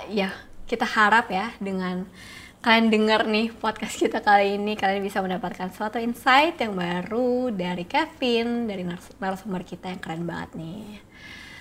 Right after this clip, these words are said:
Nah, untuk penutup nih, kita udah di ujung podcast. Mungkin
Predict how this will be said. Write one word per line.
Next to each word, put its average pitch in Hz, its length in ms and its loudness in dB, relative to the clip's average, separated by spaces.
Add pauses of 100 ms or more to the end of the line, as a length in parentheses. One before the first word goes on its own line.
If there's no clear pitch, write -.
(120)
Nah, 226 240 6
untuk 220 240 2
penutup 277 400 4
nih, 269 160 4
kita 269 160 2
udah 220 160 2
di 196 80 0
ujung 196 560 -2 (480)
podcast. 214 560 2 (400)
Mungkin 226 560 0